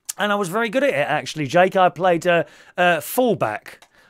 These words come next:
I don't know, I don't know if I can run around a pitch anymore, but, uh,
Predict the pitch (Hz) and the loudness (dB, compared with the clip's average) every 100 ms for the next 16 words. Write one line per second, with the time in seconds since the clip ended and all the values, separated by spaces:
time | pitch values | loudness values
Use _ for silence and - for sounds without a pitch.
0 | - 214 254 220 214 190 269 240 208 202 | -2 2 2 4 2 2 0 -2 0 0
1 | 185 175 196 190 175 170 147 185 - 175 | 0 4 4 6 2 2 0 -2 -2 0
2 | 165 147 165 135 123 127 - - _ - | 0 2 2 4 2 -2 -18 -20 _ 2
3 | 180 - 180 175 170 | 2 4 6 6 6